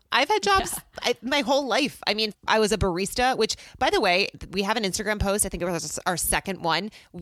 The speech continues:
Speaker 1: We look like Starbucks baristas. <laughs> But yeah,
Speaker 2: Which
Speaker 1: I
Speaker 2: is
Speaker 1: was
Speaker 2: a
Speaker 1: a
Speaker 2: great
Speaker 1: barista.
Speaker 2: thing. I, green is my favorite color. <laughs>
Speaker 1: Yeah,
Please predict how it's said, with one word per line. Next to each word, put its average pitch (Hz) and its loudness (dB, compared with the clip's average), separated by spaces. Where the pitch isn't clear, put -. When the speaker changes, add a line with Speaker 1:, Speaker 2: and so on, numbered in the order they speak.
Speaker 1:
We 233 -2
look 254 2
like 220 2
Starbucks 170 -2
baristas. - -2
<laughs> - -8
But 220 0
yeah, 277 4
Speaker 2:
Which - 2
Speaker 1:
I 453 4
Speaker 2:
is 440 4
Speaker 1:
was 415 4
Speaker 2:
a - 0
Speaker 1:
a - 0
Speaker 2:
great 269 2
Speaker 1:
barista. 359 2
Speaker 2:
thing. 302 -2
I, 240 2
green 247 -2
is 370 -2
my 302 0
favorite 277 0
color. 240 -2
<laughs> - -12
Speaker 1:
Yeah, 370 -6